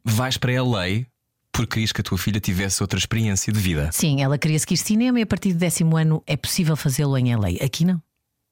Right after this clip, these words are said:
Speaker 2: O, a área de cinema existe a partir do décimo lá. Então,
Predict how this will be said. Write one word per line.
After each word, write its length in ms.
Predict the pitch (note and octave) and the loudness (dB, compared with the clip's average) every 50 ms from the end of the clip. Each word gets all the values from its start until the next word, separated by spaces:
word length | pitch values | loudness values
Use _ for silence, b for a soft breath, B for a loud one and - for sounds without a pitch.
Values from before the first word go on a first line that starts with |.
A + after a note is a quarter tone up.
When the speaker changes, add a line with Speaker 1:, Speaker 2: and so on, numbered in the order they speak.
| _ | _
Speaker 2:
O, 200 | - C#3+ C3+ - - | -2 -2 -2 0 0
a 60 | D#3 | -2
área 280 | D#3+ D#3 D#3 D3 D3+ D3+ | 0 0 0 2 0 0
de 80 | C#3+ - | 0 0
cinema 320 | - F3 E3+ E3+ F3+ F#3+ | 0 2 2 4 4 2
existe 320 | F#3 E3 F3+ F#3+ - - | 2 2 2 2 0 0
a 40 | G3 | -2
partir 220 | - F#3+ - G#3+ F#3+ | -2 -2 -2 0 0
do 80 | F#3+ | 0
décimo 380 | F#3 F#3+ F3 - - F#3 F3 F3 | 0 0 -2 -2 -2 -2 0 0
lá. 80 | F3+ - | 0 0
Então, 400 | - C4 B3+ - C#4+ D4+ D#4+ D#4+ | 0 -2 -2 0 -2 -2 -2 -4